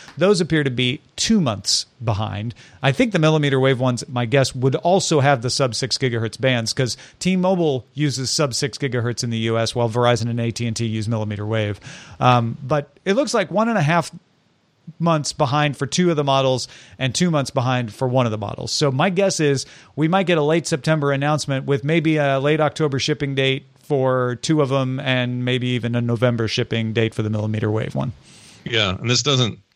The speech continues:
Speaker 2: as best I can tell, stop Apple from having its normal schedule for when they wanna have a presentation.
Speaker 1: Not too far off, no.
Speaker 2: No.
Speaker 1: It sounds like, and it sounds like they're really pushing them to even tighten those. So those delays might get shortened too. We'll see what happens.
Speaker 2: Yeah.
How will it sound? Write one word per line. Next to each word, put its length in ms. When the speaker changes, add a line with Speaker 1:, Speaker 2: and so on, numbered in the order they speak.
Speaker 2:
as 120
best 260
I 80
can 140
tell, 240
stop 340
Apple 300
from 180
having 300
its 180
normal 240
schedule 420
for 140
when 160
they 80
wanna 420
have 220
a 60
presentation. 540
Speaker 1:
Not 140
too 140
far 260
off, 340
no. 220
Speaker 2:
No. 220
Speaker 1:
It 80
sounds 180
like, 160
and 160
it 80
sounds 180
like 140
they're 100
really 360
pushing 400
them 220
to 100
even 280
tighten 360
those. 260
So 140
those 240
delays 320
might 140
get 100
shortened 340
too. 260
We'll 140
see 140
what 120
happens. 360
Speaker 2:
Yeah. 200